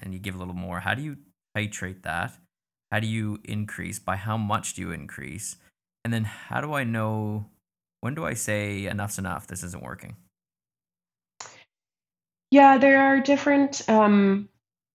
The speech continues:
Speaker 2: styles, I guess I would say, of, of dosing and, and kind of different answers to that endpoint. I would say that n-, n-, when naloxone is given I V, let's say, 'cause that's mostly how we'll be giving it, it should be working within moments to minutes.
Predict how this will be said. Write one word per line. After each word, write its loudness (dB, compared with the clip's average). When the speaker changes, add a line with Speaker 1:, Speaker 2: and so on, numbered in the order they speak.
Speaker 2:
styles, 10
I 4
guess 2
I 2
would 0
say, 4
of, 2
of 2
dosing 4
and, 2
and 2
kind 0
of -2
different 0
answers 0
to -6
that 2
endpoint. 0
I 4
would 2
say 2
that 4
n-, -2
n-, 0
when 6
naloxone 8
is 2
given 4
I 2
V, 2
let's -2
say, 0
'cause -6
that's -4
mostly 0
how 6
we'll 2
be 0
giving 0
it, 2
it 0
should 0
be 2
working 4
within 4
moments 4
to 0
minutes. 2